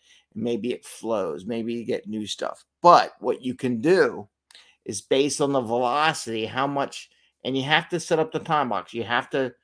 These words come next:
start looking at your P I per-, uh, periods of performance. In Jira, they offer a, um, a release,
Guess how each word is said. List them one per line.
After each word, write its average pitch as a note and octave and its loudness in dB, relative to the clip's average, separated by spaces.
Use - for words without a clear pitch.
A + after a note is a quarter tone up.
start - 0
looking B2+ -2
at A2 -4
your A2 -6
P B2+ -4
I A#2+ 4
per-, B2 -6
uh, G#2+ -4
periods B2 -2
of F#2+ -12
performance. A2+ -10
In A#2+ -2
Jira, B2+ 2
they B2 2
offer A#2+ 0
a, G#2+ -4
um, G2 -6
a B2 -4
release, C3+ -4